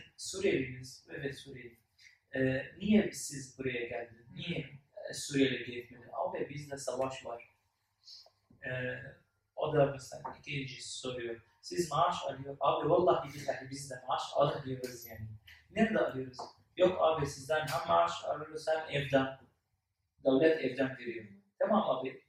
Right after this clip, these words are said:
biz de evde nerede yani?" Yani hem evde almadı, hem, e, e, maaş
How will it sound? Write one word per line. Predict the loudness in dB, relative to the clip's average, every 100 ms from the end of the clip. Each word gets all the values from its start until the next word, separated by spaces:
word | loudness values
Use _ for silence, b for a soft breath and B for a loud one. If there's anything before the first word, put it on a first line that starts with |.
| 0
biz | 4 6
de | 6
evde | 2 2 -2 2
nerede | 4 4 2
yani?" | -12 -14 -18 _ _ _ _ _ _
Yani | -10 -10 -10 _ -2
hem | 0 0 -2 -12 _ _ _ _ 0
evde | 2 2 2
almadı, | 8 10 10 8 2 -8 -20 _ _ _ _
hem, | -6 0 0 -2 -16 _ _ _ _ 2
e, | 4
e, | 4 4 0 0
maaş | 4 4